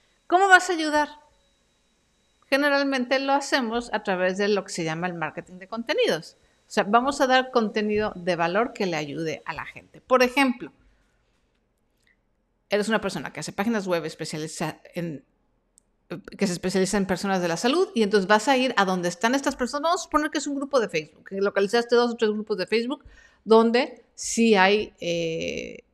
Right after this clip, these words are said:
buenos prospectos para ti. Lo que les vas a decir es, por ejemplo, cómo estructurar un correo para tus alumnos,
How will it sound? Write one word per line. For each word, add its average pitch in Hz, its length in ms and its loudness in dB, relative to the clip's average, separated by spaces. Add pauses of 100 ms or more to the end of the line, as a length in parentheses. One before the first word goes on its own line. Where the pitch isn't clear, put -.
(100)
buenos 202 320 2
prospectos 170 500 -6
para 135 280 -6
ti. - 160 -14 (1300)
Lo 208 100 4
que 214 100 4
les 208 120 6
vas 220 160 0
a 262 80 6
decir 226 480 2
es, 196 640 -2
por 240 120 6
ejemplo, 233 520 0
cómo 302 260 12
estructurar 262 760 2 (2250)
un 247 220 2
correo 262 500 6 (1400)
para 196 260 2
tus 185 180 -6
alumnos, 180 640 -4